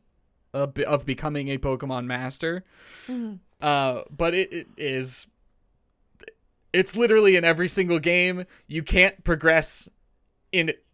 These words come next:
Speaker 1: any of the games to that point without first literally saving the world from an, a team of evil people trying to do anything from just stealing people's Pokemon to literally destroying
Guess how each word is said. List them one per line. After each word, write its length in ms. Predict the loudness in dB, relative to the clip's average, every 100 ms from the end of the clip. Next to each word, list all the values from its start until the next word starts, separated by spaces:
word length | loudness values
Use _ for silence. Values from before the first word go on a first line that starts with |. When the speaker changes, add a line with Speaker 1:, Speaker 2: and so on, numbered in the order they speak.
| -4
Speaker 1:
any 300 | -2 0 0
of 160 | 0
the 100 | 0
games 680 | 0 2 2 -2 -4 -4 -4 -6 -6
to 260 | -2 0
that 260 | 2 0 -2
point 420 | -2 0 0 -4 _ _ _ _ _ _ _
without 420 | -2 0 0 0 -2
first 520 | 0 0 0 -10 -16
literally 560 | -2 0 2 2 4 2
saving 400 | 2 0 0 -2
the 80 | -2
world 360 | 0 2 0
from 280 | 0 0 0
an, 260 | -4 -6 -6
a 100 | -8
team 360 | -6 -6 -4 -2
of 140 | -4
evil 360 | -4 -6 -4 -4
people 360 | -6 -6 -6 -4
trying 320 | -4 -4 -4
to 100 | -4
do 220 | -2 -4
anything 640 | -4 -4 -6 -4 -4 -4
from 580 | -6 0 2 2 0 -6 -10 _ _ _ _ _ _ _ -16
just 320 | -4 -2 -2 -4
stealing 640 | -2 -2 0 0 0 -2
people's 400 | -2 0 -2 0
Pokemon 720 | 2 2 0 0 0 -4 -6
to 220 | -2 -2
literally 720 | -2 0 2 4 4 2 0 -2
destroying 1040 | -4 -6 -4 -2 2 2 2 0 -4